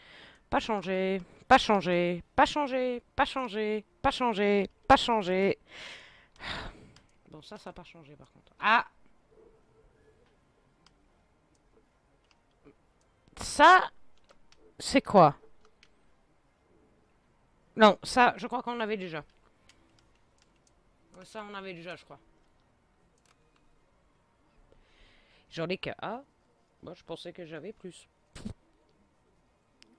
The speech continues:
Ah bon. Pas grave. Ok, bon, qu'est-ce qu'on va parler ? Ah oui, c'est le concours. C'est ça qui m'intéresse. Ce fameux truc de concours, là. Il est où ?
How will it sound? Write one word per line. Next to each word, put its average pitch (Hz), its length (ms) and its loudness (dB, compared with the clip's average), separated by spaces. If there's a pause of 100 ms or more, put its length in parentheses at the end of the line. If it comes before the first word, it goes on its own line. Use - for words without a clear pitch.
Ah 180 140 -6
bon. 131 200 -12 (600)
Pas 170 180 0
grave. 135 380 -4 (400)
Ok, - 320 -2 (160)
bon, 294 220 4
qu'est-ce 277 460 0
qu'on 214 480 8
va 214 180 6
parler ? 240 480 4
Ah 233 140 8
oui, 277 280 8
c'est - 140 -2
le 185 60 -2
concours. 226 760 2
C'est - 180 -8
ça - 200 -6
qui - 180 -8
m'intéresse. 170 520 -4
Ce 170 80 -10
fameux 190 260 -4
truc - 260 -6
de 175 100 -2 (120)
concours, 196 560 2
là. 123 180 -2 (2500)
Il 175 140 -4
est 196 80 4
où ? 185 140 0